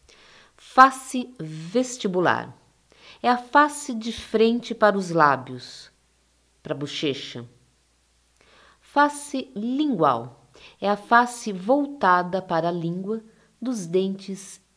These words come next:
inferiores. Face palatal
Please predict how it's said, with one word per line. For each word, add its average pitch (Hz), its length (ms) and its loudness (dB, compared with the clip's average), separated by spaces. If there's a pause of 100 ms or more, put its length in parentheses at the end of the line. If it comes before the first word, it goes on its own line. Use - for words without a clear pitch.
(100)
inferiores. 190 1300 -4 (1400)
Face 160 460 0 (420)
palatal 170 840 0